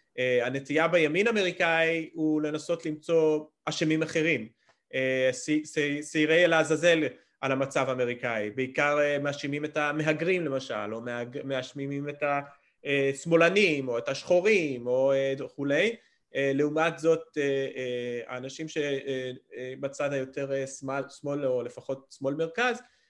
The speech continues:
אין ספק שהם מתעסקים המון עכשיו בארצות הברית, בסוגיות האלה שהזכרת,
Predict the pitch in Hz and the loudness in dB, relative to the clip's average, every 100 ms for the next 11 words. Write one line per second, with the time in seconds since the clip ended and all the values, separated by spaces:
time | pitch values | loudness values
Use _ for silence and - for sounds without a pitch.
0 | _ 180 175 185 - - - 160 143 143 | _ -8 -6 -2 -2 -2 -2 -2 -2 -6
1 | - _ _ 160 165 160 160 - 196 175 | -14 _ _ -4 -4 -4 -6 -4 -4 0
2 | 165 185 190 185 139 123 127 147 127 127 | 2 2 0 -2 -6 -4 -6 -8 -12 -10
3 | 110 - _ _ _ 123 160 160 - 151 | -10 -12 _ _ _ -4 0 0 -2 -4
4 | 143 139 143 135 131 135 131 - 123 - | -2 -2 -2 -4 -4 -8 -8 -6 -6 -6